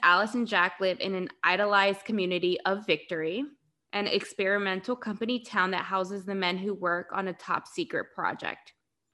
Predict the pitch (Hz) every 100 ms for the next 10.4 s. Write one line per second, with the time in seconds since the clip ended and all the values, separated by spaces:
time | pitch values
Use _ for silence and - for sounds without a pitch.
0 | _ _ 208 208 196 196 202 214 220 262
1 | 269 262 - 214 262 254 170 165 180 190
2 | 185 180 185 - 202 202 208 185 175 185
3 | 190 196 196 220 190 175 - 196 180 175
4 | 190 180 180 - 185 - 277 - - 165
5 | 170 220 - - 196 190 202 202 - 220
6 | 240 247 262 254 220 208 208 208 196 160
7 | 156 80 - - _ _ _ _ - 220
8 | 226 240 202 208 196 196 - 202 196 -
9 | 233 214 202 190 185 196 226 254 - 190
10 | 180 180 185